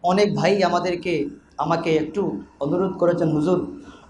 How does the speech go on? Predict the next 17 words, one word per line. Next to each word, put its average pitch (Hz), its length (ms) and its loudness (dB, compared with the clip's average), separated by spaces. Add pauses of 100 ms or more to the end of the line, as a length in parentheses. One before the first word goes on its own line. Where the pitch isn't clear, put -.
(600)
মিলাদুন 156 460 2
নবীর 170 160 2
আলোচনা।" 165 440 2 (1500)
আমার 247 220 4
নবীজির 233 460 4
আগমনের 208 520 4
রাত 185 260 2
হচ্ছে 165 240 -8
এটা, 113 260 -6 (120)
আজকে 151 280 -4
যে 151 140 -2
রাত 170 640 0 (320)
বারোই 180 400 2
রবিউল 175 220 -2
আউয়াল, 127 280 -6 (760)
এই 185 140 0
রাতটা 226 600 2